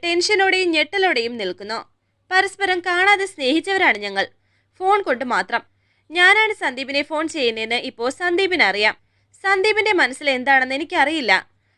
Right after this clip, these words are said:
പക്ഷേ ഞാൻ സന്ദീപിനെ സ്നേഹിക്കുന്നുണ്ട്." അനൂപ് പറയുന്നു, "ഈ ലോകത്ത് വേറെ ആരെയാണെങ്കിലും ഞാൻ ക്ഷമിക്കും, പക്ഷേ ആ കുടുംബത്തിലേക്ക് നീ പോവില്ല, അത് ഞാൻ സമ്മതിക്കില്ല. ദേ, ഇവളെ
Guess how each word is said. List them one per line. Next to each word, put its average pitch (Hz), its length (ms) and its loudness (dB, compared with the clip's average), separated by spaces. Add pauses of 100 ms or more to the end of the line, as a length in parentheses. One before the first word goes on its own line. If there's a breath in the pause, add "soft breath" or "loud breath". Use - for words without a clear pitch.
(160)
പക്ഷേ 247 380 0
ഞാൻ 247 280 -2
സന്ദീപിനെ 349 540 0
സ്നേഹിക്കുന്നുണ്ട്." 269 800 -2 (720)
അനൂപ് 381 440 2
പറയുന്നു, 240 380 0
"ഈ 302 160 -4
ലോകത്ത് 254 440 -2
വേറെ 294 300 2
ആരെയാണെങ്കിലും 277 760 0
ഞാൻ 240 140 0
ക്ഷമിക്കും, 226 500 -6 (540)
പക്ഷേ 285 420 2
ആ 392 140 4
കുടുംബത്തിലേക്ക് 370 680 -2
നീ 302 60 -2
പോവില്ല, 226 420 0
അത് 220 320 -2
ഞാൻ 247 160 -6
സമ്മതിക്കില്ല. 277 720 0 (500)
ദേ, 359 160 2
ഇവളെ 381 360 4